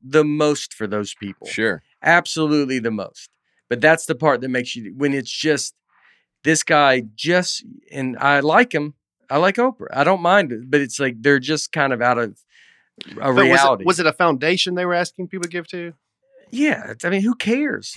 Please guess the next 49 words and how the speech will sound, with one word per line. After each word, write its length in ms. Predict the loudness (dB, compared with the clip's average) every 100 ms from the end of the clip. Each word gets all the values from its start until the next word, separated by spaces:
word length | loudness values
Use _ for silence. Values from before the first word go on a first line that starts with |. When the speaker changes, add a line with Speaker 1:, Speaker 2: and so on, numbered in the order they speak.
| -8
Speaker 1:
It's 160 | 4
all 140 | 6 6
the 100 | 4
same 320 | 4 4 2
Speaker 3:
<laughs> 120 | 2 0
Speaker 1:
thing. 280 | 0 -4 -10 _ _ -10
Speaker 3:
Well, 140 | -2
Speaker 1:
It 60 | 4
Speaker 3:
I 40 |
Speaker 1:
doesn't 240 | 4 6
Speaker 3:
bet 100 | 6
it's 100 | 6 4
Speaker 1:
matter. 40 | 6
Speaker 3:
not. 240 | 4 4 -2
I 40 | 0 0
Speaker 1:
I 20 |
Speaker 3:
bet 80 | 2
Speaker 1:
guarantee 440 | 4 6 4 0
you 120 | 0 2
it 100 | 2
is. 200 | 0 0
There's 200 | -4 -4
a 80 | -4
found, 340 | 2 2 2
there's 220 | 0 0
no 260 | 2 4 4
difference. 520 | 2 0 0 -6 -8 -8
Speaker 2:
It 120 | -2
Speaker 1:
I 120 | 2
don't 200 | 4 2
really 220 | 2 2 2
understand 480 | 0 -4 -2 -2 -2
charity, 500 | 0 2 2 -2 -8 _ _ _
but 120 | -6
whatever 300 | 2 2 4
the 100 | 0
foundation 680 | 0 2 4 2 0 -2 -2
is 200 | -2 -2
or 60 | -2
whatever 340 | 2 2 2
this, 260 | -2 -4 -6 0
everybody's 580 | 2 2 2 2 2 0
got 200 | 0 0
something 640 | -4 0 -2 -2 -10 -10 _ -20 _ -8
and 420 | -2 0 0 2
nothing 400 | 2 2 0 -2
is 140 | -2
getting 280 | 0 0 0
solved, 680 | -2 -2 2 2 0 _ -20